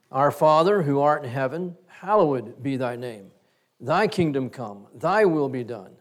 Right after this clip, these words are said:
on earth as it is in heaven. Give us this day our daily bread, and forgive us our debts as we have also forgiven our debtors. And do not lead us into temptation,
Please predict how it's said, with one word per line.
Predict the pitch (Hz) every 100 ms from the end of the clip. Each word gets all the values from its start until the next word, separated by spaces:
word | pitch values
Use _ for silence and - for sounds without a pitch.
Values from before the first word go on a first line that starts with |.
| _
on | - 131
earth | 139 165 180 -
as | 123 131
it | 135
is | 139 147
in |
heaven. | 131 123 104 95 _ _ _ _ _ _ -
Give | 127 208
us | 208
this | - 185 180
day | 170 165 156
our | 147
daily | 147 147 135
bread, | 117 123 131 135 -
and | 135 123
forgive | 139 120 151 147
us | 147 - -
our | 98 127 127
debts | 113 147 147 -
as | 131 117
we | 135
have | 147
also | 127 139 139 151
forgiven | 135 131 120 127
our | 135 135
debtors. | 135 147 117 - - _ _ _ _ _ -
And | 117
do | 123
not | 147 151
lead | 147 196
us | 208 -
into | 139
temptation, | 127 139 113 123 110 - 104